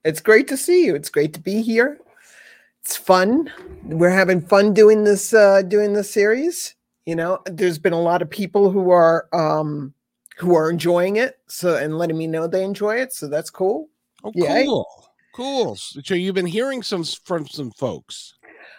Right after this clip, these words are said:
Speaker 1: I've been hearing from some folks, yes. Um, so we're g-,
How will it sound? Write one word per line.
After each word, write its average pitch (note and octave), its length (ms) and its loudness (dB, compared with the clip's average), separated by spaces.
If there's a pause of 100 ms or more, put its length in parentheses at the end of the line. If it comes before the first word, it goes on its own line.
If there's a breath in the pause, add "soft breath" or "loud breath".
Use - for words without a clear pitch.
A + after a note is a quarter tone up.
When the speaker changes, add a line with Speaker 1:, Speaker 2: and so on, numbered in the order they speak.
Speaker 1:
I've F#3 120 0
been G3+ 100 4
hearing D#4+ 400 6
from C#4 220 0
some A#3 220 0
folks, G3+ 420 6
yes. A3 760 0 (500 soft breath)
Um, E3+ 1080 -2
so G#3 260 6
we're G#3+ 320 6
g-, G3+ 420 0